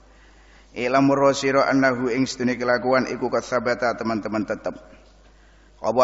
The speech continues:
annahu sedune Kanjeng Nabi sallallahu alaihi wasallam. <clears throat> Iku kana ana Kanjeng Nabi. Iku yaudu niliki Kanjeng Nabi. Kula niku teng Abuya mboten nututi nggih. Critane Abuya niku zaman neme. Masya Allah, ngantos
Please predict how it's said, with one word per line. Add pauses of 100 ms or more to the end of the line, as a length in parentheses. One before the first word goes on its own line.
annahu
sedune
Kanjeng
Nabi
sallallahu
alaihi
wasallam. (600)
<clears throat>
Iku
kana
ana
Kanjeng
Nabi. (1500)
Iku
yaudu
niliki
Kanjeng
Nabi. (400)
Kula
niku
teng
Abuya
mboten
nututi
nggih.
Critane
Abuya
niku
zaman
neme. (760)
Masya
Allah,
ngantos